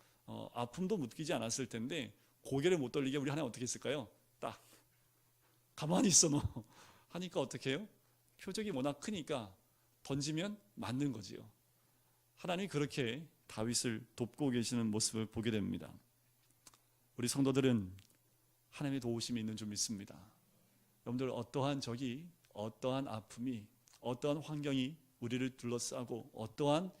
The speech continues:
힘이 우리를 둘러싼다 하더라도 하나님은 우리의 도움이시고 힘이시기 때문에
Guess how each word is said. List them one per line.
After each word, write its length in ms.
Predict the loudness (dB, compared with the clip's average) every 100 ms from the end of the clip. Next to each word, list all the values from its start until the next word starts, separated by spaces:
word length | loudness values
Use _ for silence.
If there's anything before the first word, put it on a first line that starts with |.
| -12
힘이 360 | -6 0 2
우리를 220 | 4 2 0
둘러싼다 460 | -2 -2 -2 -2
하더라도 460 | -4 -4 -6 -8 -12 -16 -20 -20 -12
하나님은 440 | -4 0 0 0
우리의 520 | -2 0 2 2 -2 -10 _ _ -6
도움이시고 720 | 0 0 2 0 -2 -4 -10 -16 _
힘이시기 600 | -6 -2 0 2 2 0
때문에 500 | -2 -4 -4 -8 -12